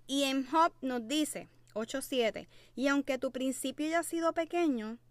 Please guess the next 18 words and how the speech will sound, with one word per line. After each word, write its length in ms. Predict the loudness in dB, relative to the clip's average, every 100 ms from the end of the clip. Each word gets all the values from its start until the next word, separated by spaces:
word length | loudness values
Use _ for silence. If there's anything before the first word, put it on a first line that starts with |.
| -20 _ -20 _ -20 -20 -12 -4
tu 160 | -2
postrer 720 | 0 -2 -2 0 2 2 0 -14 -20 _ -14 -10
estado 720 | -8 -8 -2 0 0 -2 -8 -14 _ -20
será 400 | -14 -6 -2 -2
muy 200 | -2 -4
grande". 440 | -6 -8 -10 -14 -18 -20 -20 -20 -20 -20 -20 -20 -20 _ _ _
Así 180 | -6 0
que 100 | 4
no 100 | 6
minimicemos 880 | 6 6 6 4 2 2 0 -2 -8
lo 160 | -6 -2
que 80 | -2
hacemos, 580 | -2 -4 -4 -6 -10
no 200 | -10 -8
minimicemos 720 | -6 -6 -4 -6 -4 -2 -2 -4 -12 -20 -14
esas 220 | -4 -2
visiones 540 | -2 -4 0 0 2 2
y, 160 | 0